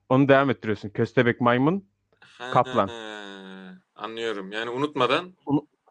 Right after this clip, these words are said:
Speaker 1: evet.
Speaker 2: Evet. Çok, evet, güzel. Aslında şey, zorlayıcı bir format.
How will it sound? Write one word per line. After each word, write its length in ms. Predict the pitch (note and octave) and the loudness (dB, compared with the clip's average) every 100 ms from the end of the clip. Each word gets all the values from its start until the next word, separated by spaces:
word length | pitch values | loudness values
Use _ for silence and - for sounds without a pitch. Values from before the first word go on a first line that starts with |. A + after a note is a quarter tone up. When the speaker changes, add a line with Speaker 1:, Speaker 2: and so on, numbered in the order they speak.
| _ _ _ _ - | _ _ _ _ 2
Speaker 1:
evet. 280 | A#2+ G#2 _ _ _ _ G#2 | 2 2 _ _ _ _ -18
Speaker 2:
Evet. 240 | A2+ A2 G2 _ - _ | -8 -8 -8 _ -20 _
Çok, 160 | - - _ _ _ _ G2+ | -20 -20 _ _ _ _ -14
evet, 240 | D3+ G#2+ F#2+ | -8 -8 -8
güzel. 260 | A#2+ C3+ | -6 -4
Aslında 380 | A#2+ C3 C#3+ C#3 | -4 -6 -10 -10
şey, 760 | - - C3 B2 A#2+ A#2+ A#2+ | -14 -18 -14 -10 -8 -8 -8
zorlayıcı 480 | A2+ B2 B2 B2+ B2 | -8 -6 -2 -4 -4
bir 40 | A2+ | -10
format. 520 | G#2+ G2 F#2+ F#2+ | -12 -12 -14 -18